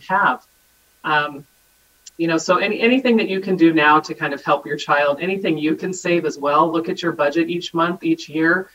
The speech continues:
If there's expenses you no longer have, put that into a savings account, you know, take advantage of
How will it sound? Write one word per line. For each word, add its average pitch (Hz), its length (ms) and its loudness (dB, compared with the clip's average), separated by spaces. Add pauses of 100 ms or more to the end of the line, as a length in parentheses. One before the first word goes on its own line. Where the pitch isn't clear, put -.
(320)
If 151 120 -12
there's 147 240 -2
expenses 165 540 -2
you 156 80 2
no 156 160 0
longer 160 320 2
have, - 400 0 (360)
put 214 120 -2
that 240 140 4
into 233 200 4
a 202 40 2
savings 185 400 2
account, 143 400 -6
you 147 80 -8
know, 147 140 -4
take 190 220 -4
advantage 190 480 -2
of 151 260 -2